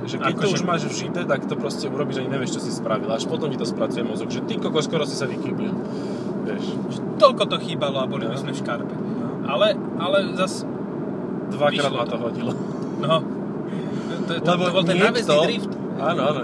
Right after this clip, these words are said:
Speaker 1: niekto, nebudem hovoriť, nebudem menovať, ale niekto mi tam vypol kontrolu trakcie, dal športový, športový mód,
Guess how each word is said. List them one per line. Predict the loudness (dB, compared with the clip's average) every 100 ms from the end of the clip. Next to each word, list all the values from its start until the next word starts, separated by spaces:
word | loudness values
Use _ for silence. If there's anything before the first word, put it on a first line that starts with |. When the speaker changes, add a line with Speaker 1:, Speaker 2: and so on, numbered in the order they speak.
| -2
Speaker 1:
niekto, | 0 0 0 0 0
nebudem | 0 0 0
hovoriť, | 2 2 0 0
nebudem | 0 0 0
menovať, | 0 0 0 0 -2 -4 -4 -4 0
ale | 0 0
niekto | 0 0 0 0
mi | 2
tam | 0 0
vypol | 0 0 0
kontrolu | 0 0 0
trakcie, | 0 -2 -2
dal | 0 0
športový, | 0 -2 0 -2 -2 -4
športový | -4 -4 -4 -4 -4
mód, | 0 0